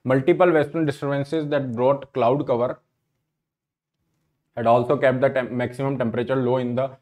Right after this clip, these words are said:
February। तो फरवरी के अंदर वेस्टर्न डिस्टर्बेंस काफ़ी सारे आ रहे थे, जिसकी वजह से क्लाउड कवर was there। फरवरी में टेम्परेचर कम थे, लेकिन मार्च में सिचुएशन चेंज हुई और मार्च में टेम्परेचर बढ़ना स्टार्ट हुए।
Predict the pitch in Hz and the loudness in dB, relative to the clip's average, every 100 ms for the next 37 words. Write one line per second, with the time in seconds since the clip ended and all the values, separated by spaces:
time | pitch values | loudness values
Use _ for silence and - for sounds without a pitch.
0 | _ _ 117 107 117 117 147 - _ 127 | _ _ -4 -2 0 -2 -4 -12 _ -2
1 | 131 123 143 156 160 151 151 139 127 - | 0 2 2 2 0 0 2 2 -2 -2
2 | 143 135 139 139 139 123 127 123 135 127 | -4 -4 -6 -6 -2 -2 -2 -2 0 0
3 | 120 123 107 123 113 123 113 113 127 120 | 0 -2 -2 -8 -6 -4 -4 -6 -8 -4
4 | 113 120 120 113 117 113 110 104 113 - | -2 -2 -2 -2 -2 -4 -2 -4 -4 -10
5 | _ _ - 123 123 127 127 120 110 110 | _ _ -2 2 2 2 0 -2 -2 -4
6 | 117 117 117 131 135 135 117 120 123 143 | -6 -6 -6 -4 -4 -4 0 0 0 -6
7 | 131 117 117 110 123 120 117 113 117 143 | -8 -6 -6 -4 -4 -4 -4 -4 -4 -4
8 | 120 107 104 113 107 101 101 123 117 104 | -4 -4 -6 -10 -10 -10 -10 -8 -8 -8
9 | 117 - 113 - 101 92 95 | -10 -14 -20 -6 -6 -6 -10